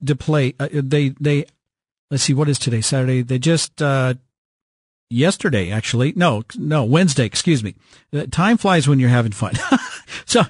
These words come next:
but, but, uh, just a few days ago, they placed a deposit on an assisted living apartment, and they're going to hold that until they're ready to move in. So they, they have to do a couple things to their house, and, and there'll be a little bit of a delay, but, uh, but they're gonna move, get moved in in the next thirty days. So,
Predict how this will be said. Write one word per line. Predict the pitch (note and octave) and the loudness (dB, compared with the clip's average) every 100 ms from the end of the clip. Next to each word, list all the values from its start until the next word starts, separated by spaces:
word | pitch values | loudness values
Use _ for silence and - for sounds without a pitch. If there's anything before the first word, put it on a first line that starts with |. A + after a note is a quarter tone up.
| - - | -4 -4
but, | F#3 F3 | -4 0
but, | E3+ F#3+ | 0 2
uh, | D#3+ D#3 | 0 0
just | D#3+ F3+ A3 | 2 2 2
a | F3 | 2
few | C4 | 4
days | A#3+ F3 | 4 4
ago, | E3 D3 | 2 2
they | C#3 | 2
placed | - F#3+ G3+ D#3 | 0 0 0 -2
a | |
deposit | C3 - G#3 A3 E3 C#3 - - _ | -2 -2 2 2 2 0 -6 -20 _
on | C#3 C#3 | -2 2
an | C3 | 2
assisted | - F#3+ - | 2 0 2
living | D3 E3 D3+ | 2 2 0
apartment, | C3 C#3 B2+ B2+ C3 C3 | -2 -2 0 0 0 -2
and | B2+ A#2+ | 0 0
they're | B2 | 0
going | C3 B2+ A#2 | 0 0 -2
to | |
hold | A2+ F3 G#3 | -2 0 2
that | F3+ E3+ D3+ | 2 2 0
until | C3 D3+ | 0 0
they're | C#3 A#2+ | 0 0
ready | C3 B2+ A#2 | 0 0 0
to | |
move | B2 E3 D3 | 2 2 2
in. | D3 C#3+ - - - | 2 0 -2 -16 -8
So | - | -4
they, | C#3 C#3 | 0 0
they | C3+ C3+ | 0 0
have | C#3+ C#3+ | 2 0
to | A#2+ | 0
do | C3 | 0
a | B2+ | 0
couple | C#3 B2+ | -2 -4
things | C#3 B2 - | -2 -2 -2
to | |
their | G#2 F#2 | -4 -4
house, | C#3+ F3 E3+ - D3 | 0 2 2 0 0
and, | B2 C#3 | 0 0
and | C3+ | -2
there'll | B2+ A#2+ | 0 0
be | C3+ | 0
a | B2+ | 2
little | F#3 B3 | 2 4
bit | G3 E3 | 2 2
of | |
a | C3 | 0
delay, | A#2+ A#2+ A#2+ | -2 0 0
but, | A#2 A#2 - - _ | -2 -6 -8 -20 _
uh, | C#3+ | -2
but | E3 C4+ | -2 0
they're | |
gonna | C4+ A3+ | 2 4
move, | E3+ E3 - | 4 2 0
get | D3+ F#3 | -2 2
moved | D#3 C#3+ | 2 2
in | D3 | 0
in | B2+ | 2
the | B2 | 0
next | B2 - - | -2 -6 -4
thirty | B2 A2 | -2 -2
days. | G2 E2+ - | -4 -8 -12
So, | - C#3+ C3 | -2 2 2